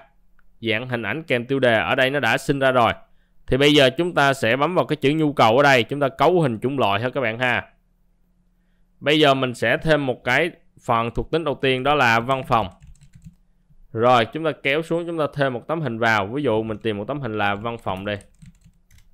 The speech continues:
Rồi. À, máy tính văn phòng đây, máy tính văn phòng. Ok, chúng ta bấm vào cái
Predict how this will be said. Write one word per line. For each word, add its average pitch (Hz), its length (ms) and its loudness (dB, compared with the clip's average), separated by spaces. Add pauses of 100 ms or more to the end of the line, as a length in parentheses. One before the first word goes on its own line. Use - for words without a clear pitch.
(640)
Rồi. 101 280 -4 (1500)
À, 107 560 -4 (800)
máy 127 180 -2
tính 160 220 0
văn 143 180 -2
phòng 110 240 -2
đây, 110 180 -4 (260)
máy 107 220 -8
tính 120 300 -10
văn 117 200 -8
phòng. 92 180 -6 (1080)
Ok, 117 200 -8 (240)
chúng 165 100 -4
ta 160 80 0
bấm 160 240 -2
vào 139 260 4
cái 156 60 -2